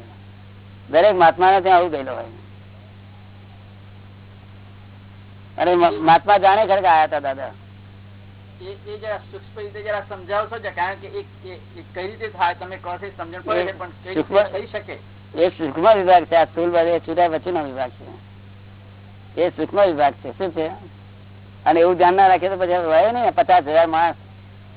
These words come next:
Speaker 1: કેવી રીતે હાથ ધરવા? અત્યારે કેટલા ઇન્ડિયનો ને, ઇન્ડિયનો માણસોને કેટલાના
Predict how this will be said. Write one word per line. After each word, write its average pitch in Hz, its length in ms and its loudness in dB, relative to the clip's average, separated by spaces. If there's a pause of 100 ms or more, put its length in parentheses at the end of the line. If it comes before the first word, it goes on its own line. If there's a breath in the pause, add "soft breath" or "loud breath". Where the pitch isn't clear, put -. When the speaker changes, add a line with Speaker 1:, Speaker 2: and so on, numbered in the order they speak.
(160)
Speaker 1:
કેવી 170 100 -6
રીતે 156 120 -4
હાથ 131 180 0
ધરવા? 139 240 -6 (1300)
અત્યારે 160 240 4
કેટલા 175 220 4
ઇન્ડિયનો 180 440 2
ને, 175 420 0 (120)
ઇન્ડિયનો 175 640 0
માણસોને 170 400 2
કેટલાના 175 500 2